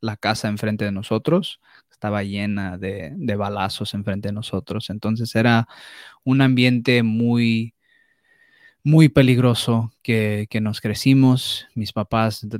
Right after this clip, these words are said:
realmente no tenían amigos o familia. Tenían un hermano y una tía, creo, pero por la mayoría estaban, estaban solos,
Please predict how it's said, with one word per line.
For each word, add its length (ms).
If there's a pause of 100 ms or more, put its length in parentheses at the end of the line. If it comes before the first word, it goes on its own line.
(100)
realmente 540
no 160
tenían 640
amigos 960
o 140
familia. 880
Tenían 360
un 400
hermano 1300 (440)
y 200
una 300 (120)
tía, 500
creo, 420
pero 480 (400)
por 280
la 80
mayoría 460
estaban, 560
estaban 380
solos, 500